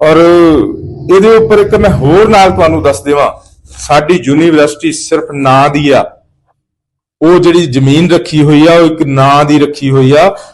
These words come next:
ਕਿਉਂਕਿ ਕਹਿਣ ਦਾ ਮਤਲਬ ਉੱਥੇ ਡਾਕਟਰ ਜਿਹੜੇ ਰੱਖੇ ਹੋਏ ਆ, ਉਹ ਕੀ ਕੰਮ ਕਰਦੇ ਪਏ ਆ। ਮੱਕੀ ਦੀਆਂ ਡਿਵੈਲਪ ਕਿਸਮਾਂ ਅੱਜ ਯੂਨੀਵਰਸਿਟੀ ਦੀ ਇੱਕ ਵੀ ਮਾਰਕੀਟ ਦੇ ਵਿੱਚ ਹੈ ਨਹੀਂ, ਜਿਹੜੀ ਹਾਈਬ੍ਰਿਡ ਕਿਸਮਾਂ ਦੇ ਬਰਾਬਰ ਝਾੜ ਦਿੰਦੀ ਹੋਵੇ।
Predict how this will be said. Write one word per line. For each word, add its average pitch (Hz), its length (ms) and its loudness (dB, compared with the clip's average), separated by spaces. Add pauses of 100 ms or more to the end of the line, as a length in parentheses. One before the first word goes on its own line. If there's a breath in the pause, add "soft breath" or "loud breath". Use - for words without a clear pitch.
(120)
ਕਿਉਂਕਿ 143 280 -2
ਕਹਿਣ 165 300 0
ਦਾ 139 160 0
ਮਤਲਬ 135 380 -2
ਉੱਥੇ 131 300 -4
ਡਾਕਟਰ 123 440 -4
ਜਿਹੜੇ 139 220 -2
ਰੱਖੇ 127 260 -4
ਹੋਏ 123 240 -2
ਆ, 113 280 -2 (1200)
ਉਹ 214 300 2
ਕੀ 220 200 0
ਕੰਮ 208 240 0
ਕਰਦੇ 143 340 0
ਪਏ 120 220 0
ਆ। 95 180 -2 (420)
ਮੱਕੀ 180 440 -2
ਦੀਆਂ 202 240 2
ਡਿਵੈਲਪ 165 440 0
ਕਿਸਮਾਂ 165 640 -2
ਅੱਜ 151 240 -4
ਯੂਨੀਵਰਸਿਟੀ 147 500 0
ਦੀ 156 200 -6 (180)
ਇੱਕ 175 160 -8
ਵੀ 156 160 -2
ਮਾਰਕੀਟ 123 460 -2
ਦੇ 113 140 -6
ਵਿੱਚ 113 200 -6 (120)
ਹੈ 127 100 -2
ਨਹੀਂ, 104 180 -4 (1040)
ਜਿਹੜੀ 156 680 0 (260 loud breath)
ਹਾਈਬ੍ਰਿਡ 170 400 2
ਕਿਸਮਾਂ 143 340 -4
ਦੇ 143 80 0
ਬਰਾਬਰ 131 340 -2
ਝਾੜ 139 340 0
ਦਿੰਦੀ 104 260 -10
ਹੋਵੇ। 90 240 -16